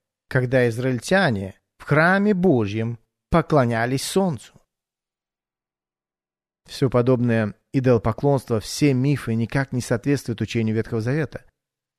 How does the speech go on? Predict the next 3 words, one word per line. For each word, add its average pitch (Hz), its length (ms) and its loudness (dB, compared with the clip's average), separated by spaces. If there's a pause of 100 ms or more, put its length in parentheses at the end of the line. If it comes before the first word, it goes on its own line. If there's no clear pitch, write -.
(100)
Это 165 320 -2
материальные 113 1040 2
творения. 123 800 -2